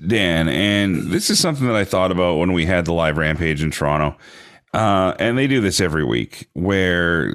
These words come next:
they'll do the opening intros on social media or YouTube,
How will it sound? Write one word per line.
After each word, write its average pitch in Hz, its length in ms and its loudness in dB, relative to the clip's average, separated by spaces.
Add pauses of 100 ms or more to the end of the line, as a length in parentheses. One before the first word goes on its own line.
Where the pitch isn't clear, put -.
they'll 98 300 0
do 113 760 0
the 90 580 0 (220)
opening 117 680 0
intros 82 960 0
on 82 400 0
social 90 400 -2
media 90 600 2
or 78 80 0
YouTube, 87 760 0